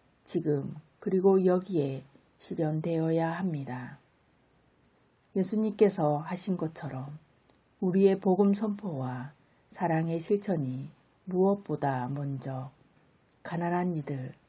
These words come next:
잡혀간 이들, 눈먼 이들, 억압받는 이들을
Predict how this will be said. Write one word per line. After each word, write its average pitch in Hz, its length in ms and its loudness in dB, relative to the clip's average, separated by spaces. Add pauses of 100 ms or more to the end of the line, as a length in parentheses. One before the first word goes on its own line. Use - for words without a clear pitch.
(400)
잡혀간 190 560 0
이들, 143 460 -4 (400)
눈먼 185 560 2
이들, 143 460 -4 (500)
억압받는 190 640 2
이들을 180 520 4